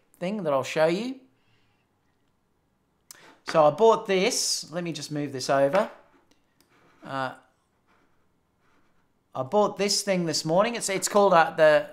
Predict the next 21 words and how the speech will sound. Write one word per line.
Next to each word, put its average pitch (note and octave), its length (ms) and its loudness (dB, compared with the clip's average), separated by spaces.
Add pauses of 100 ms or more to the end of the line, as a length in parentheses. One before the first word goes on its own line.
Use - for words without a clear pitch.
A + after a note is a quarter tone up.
(240)
uh, D3 240 0
it's - 140 -4
the D#3 80 2
Hyperdrive. G3 1000 6 (720)
Um, D3 460 0 (480)
that's E3+ 240 -2
the D#3 80 -10
thing E3 240 -6
that C#3 100 -2
I C3+ 160 4
purchased. F3 480 -6
So E3 100 0
this G3+ 200 0
isn't D3 220 -6
the C#3 60 -6
battery, C#3 320 -2
actually. B2+ 300 -6
This D3 220 -6
is A#2+ 180 -10
the, B2 320 -4
um, A#2 200 -4